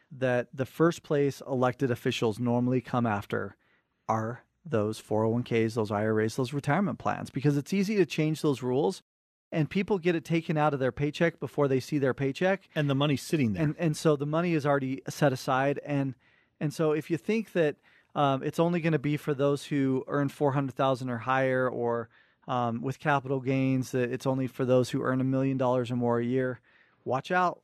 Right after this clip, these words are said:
Speaker 1: Hold on to your wallet, because, um, n-, there's just a small fraction of what's already being promised that's be-, being paid for through,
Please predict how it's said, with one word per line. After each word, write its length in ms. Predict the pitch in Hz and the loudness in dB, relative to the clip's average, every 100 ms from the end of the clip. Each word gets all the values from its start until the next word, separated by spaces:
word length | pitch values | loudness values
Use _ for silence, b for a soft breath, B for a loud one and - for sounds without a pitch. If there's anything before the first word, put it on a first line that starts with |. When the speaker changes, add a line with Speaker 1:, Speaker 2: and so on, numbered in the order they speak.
| _ | _
Speaker 1:
Hold 180 | 156 156 | 0 2
on 100 | 180 | 2
to 80 | 180 | 0
your 140 | 180 | 0
wallet, 400 | 170 180 165 127 | 2 2 2 -2
because, 400 | 135 160 147 120 - B B B | -2 2 4 2 -12 B B B
um, 320 | 147 135 131 - | -2 -2 -4 -6
n-, 180 | 160 160 - - 156 | -2 -2 -4 -16 2
there's 220 | 170 156 | 2 2
just 260 | - 208 - | 0 -4 -4
a 60 | |
small 320 | 151 - 180 175 | -6 0 0 0
fraction 640 | - 156 175 - 160 139 - | 0 2 2 0 -2 -2 -2
of 160 | 151 131 | -2 0
what's 240 | 156 160 - | -2 -2 -4
already 220 | 160 165 | 0 2
being 240 | 156 160 147 | 2 0 0
promised 540 | - 160 160 139 - | 0 2 2 0 -2
that's 240 | 151 - | -6 -6
be-, 200 | - 156 | -4 -4
being 360 | 165 160 156 151 | -2 0 0 0
paid 260 | 160 160 156 | 0 -2 0
for 220 | 151 143 | 0 0
through, 340 | - 160 143 | 0 0 0